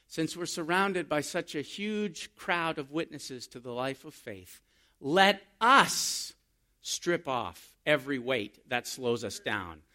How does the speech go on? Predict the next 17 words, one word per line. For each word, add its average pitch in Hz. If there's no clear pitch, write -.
especially 214
the 170
sin 196
that 139
so 190
easily 185
trips -
us 147
up, 151
and 175
let 185
us 247
run 220
with 208
endurance 185
the 160
race 160